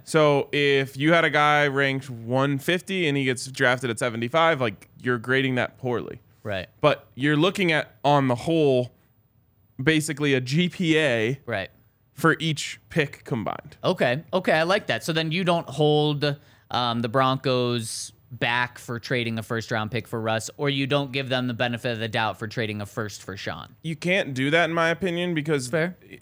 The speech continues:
Speaker 1: it just cre-, there's way too many variables.
Speaker 2: Yeah, and both of those are very much question marks. Obviously, these draft classes are question marks too, but grading them right now. So let's say you do draft that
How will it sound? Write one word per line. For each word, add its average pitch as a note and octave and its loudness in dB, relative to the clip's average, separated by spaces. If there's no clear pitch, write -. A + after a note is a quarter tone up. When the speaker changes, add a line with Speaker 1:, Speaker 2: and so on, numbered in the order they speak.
Speaker 1:
it C3 -2
just D3 -2
cre-, - -4
there's B2+ -2
way C3+ 0
too C3+ -2
many B2 0
variables. F#2 -6
Speaker 2:
Yeah, G#2 -2
and D#3 -4
both D3 0
of C3+ -2
those B2 -2
are A2 -4
very A#2 -2
much G2+ -8
question A2 -6
marks. A2 -4
Obviously, D3 -2
these A2+ -8
draft G#2 -2
classes F#2 -8
are F#2+ -10
question G2 -6
marks F#2+ -8
too, B2 -2
but F#2+ -8
grading A#2+ -2
them G#2+ -6
right A#2 -4
now. G#2 -4
So D3 0
let's D3+ 0
say D#3+ 0
you C3 -2
do C#3 0
draft B2 0
that A2+ 0